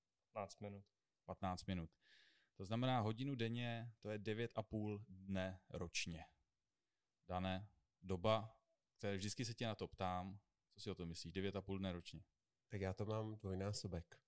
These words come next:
Speaker 2: <laughs> Tebe jsem se neptal, vidíš to?
Speaker 3: <laughs> Jsem se vůbec neptal, já teď počítám rychle, já jsem dvě hodiny každý den jenom v M H D.
Speaker 2: Tyjo, takže řekněme
Speaker 3: Každý den dojíždím do práce, do zábavy, pro mě to je zábava, moje práce je zábava, každý den
Speaker 2: Jasně.
Speaker 3: tam a zpátky po hodině.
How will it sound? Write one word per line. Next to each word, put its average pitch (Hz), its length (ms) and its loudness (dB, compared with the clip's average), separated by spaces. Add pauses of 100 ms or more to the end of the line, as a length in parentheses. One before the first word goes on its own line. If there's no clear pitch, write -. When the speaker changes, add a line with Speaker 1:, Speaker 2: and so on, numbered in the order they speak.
(320)
Speaker 2:
<laughs> - 440 -14
Tebe 151 180 4
jsem 170 140 2
se 180 100 2
neptal, 127 280 4
vidíš 151 260 2
to? 117 120 8
Speaker 3:
<laughs> - 0 -
Jsem 107 100 8
se - 60 4
vůbec 185 160 6
neptal, 131 400 10
já 127 160 8
teď 165 300 8
počítám 160 460 8
rychle, 147 240 4
já 143 100 4
jsem 143 220 2
dvě 131 140 8
hodiny 139 460 8
každý 131 420 2
den 123 280 6
jenom 117 180 4
v 113 60 -2
M 117 120 4
H 117 220 4
D. 92 260 2 (520)
Speaker 2:
Tyjo, 95 260 -2
takže 92 360 -6
řekněme 95 240 2
Speaker 3:
Každý 143 200 6
den 135 200 10
dojíždím 123 320 6
do 123 100 2
práce, 120 640 4 (520)
do 104 140 4
zábavy, 92 540 6
pro - 180 2
mě 98 140 4
to - 80 0
je 95 100 4
zábava, 95 360 2
moje 101 200 2
práce 101 320 0
je 98 60 2
zábava, 101 520 0 (160)
každý 117 380 2
den 107 180 4
Speaker 2:
Jasně. 95 140 0
Speaker 3:
tam 110 300 4
a 110 60 -2
zpátky 104 580 -2 (100)
po 98 100 0
hodině. 90 380 -2